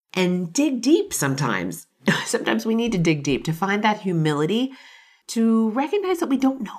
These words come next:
everything so that we can really be present with the other person. The sixth reason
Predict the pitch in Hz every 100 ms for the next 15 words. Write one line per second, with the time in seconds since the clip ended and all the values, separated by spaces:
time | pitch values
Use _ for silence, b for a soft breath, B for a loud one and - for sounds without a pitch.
0 | 294 294 143 - - - - 220 240 233
1 | 247 262 196 165 160 185 180 165 160 160
2 | 123 110 113 113 92 - - - - -
3 | _ _ _ _ _ _ _ _ _ _
4 | _ 269 262 - 381 392 - 135 147 139
5 | 120 107